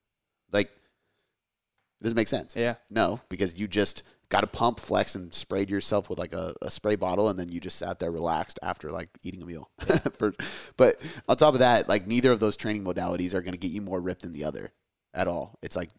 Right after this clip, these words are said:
Speaker 1: the diet that's gonna do that anyway. Just
Speaker 2: Totally.
Speaker 1: so fucking stupid. But, um, or, like, the, this last one I'll stay. But I've seen a ton of these of, like, how to build your butt, and it's, like,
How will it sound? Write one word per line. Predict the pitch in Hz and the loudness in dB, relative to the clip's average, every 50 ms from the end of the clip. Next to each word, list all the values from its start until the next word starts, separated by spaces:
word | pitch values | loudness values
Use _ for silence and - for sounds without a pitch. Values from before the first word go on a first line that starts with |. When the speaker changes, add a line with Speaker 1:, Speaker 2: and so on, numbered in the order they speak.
| _ _ _ _ _ _ - | _ _ _ _ _ _ -14
Speaker 1:
the | 92 | -10
diet | 85 - 90 85 85 90 - | -4 -2 -2 -2 -2 -4 -6
that's | - 85 - | -8 -10 -10
gonna | - 87 87 | -10 -12 -12
do | 82 85 85 | -10 -10 -8
that | 82 78 | -8 -8
anyway. | 85 82 80 58 - - - - | -8 -10 -10 -10 -12 -12 -12 -8
Just | - 95 95 98 92 - | -6 -4 -4 -4 -4 -4
Speaker 2:
Totally. | 92 87 87 | -4 -6 -6
Speaker 1:
so | |
fucking | - - - 87 - 80 | -6 -8 -12 -12 -12 -10
stupid. | - - - 73 - - - - - | -10 -8 -8 -10 -12 -14 -16 -8 -4
But, | 101 92 - - _ _ _ _ _ _ _ _ _ _ _ - - - - - - - - - - - | -4 -4 -4 -6 _ _ _ _ _ _ _ _ _ _ _ -20 -20 -20 -18 -18 -16 -16 -18 -18 -12 -2
um, | - 104 110 110 104 95 85 90 87 90 90 92 - _ _ _ _ - | 2 4 6 6 6 4 2 0 -4 -10 -14 -18 -20 _ _ _ _ -2
or, | 107 110 | 0 2
like, | 98 95 92 - | 2 2 2 2
the, | - 98 92 87 85 82 85 82 87 98 _ _ | 2 2 4 4 2 0 -2 -6 -8 -10 _ _
this | - 90 - 90 | -12 -8 -4 -4
last | 87 82 80 - | -4 -4 -6 -8
one | - 85 | -10 -12
I'll | 87 90 | -12 -12
stay. | - 85 85 - - _ _ - | -12 -12 -14 -14 -16 _ _ -6
But | - 95 - - - _ _ _ _ _ _ - | -4 -4 -4 -4 -6 _ _ _ _ _ _ -8
I've | 98 - | -4 0
seen | - 117 | 0 0
a | 104 95 | 0 0
ton | - - 123 123 | 0 2 2 2
of | 120 98 | 2 2
these | 92 104 101 90 82 - - | 0 0 0 0 -2 -4 -2
of, | - - 92 80 | 0 0 0 0
like, | 90 90 90 82 - - _ _ _ _ _ _ _ _ _ _ _ _ - | 0 -2 -2 -4 -6 -12 _ _ _ _ _ _ _ _ _ _ _ _ -4
how | - - 117 | 2 4 4
to | 117 | 4
build | 98 113 110 104 | 4 4 2 2
your | 95 90 | 2 -2
butt, | 82 78 - 95 85 85 - - - _ - | -2 0 2 2 2 2 0 -6 -8 _ -8
and | 95 | -6
it's, | 98 90 - - | -6 -4 -4 -2
like, | 87 87 90 90 80 - - - | -2 -2 -2 -4 -6 -8 -14 -20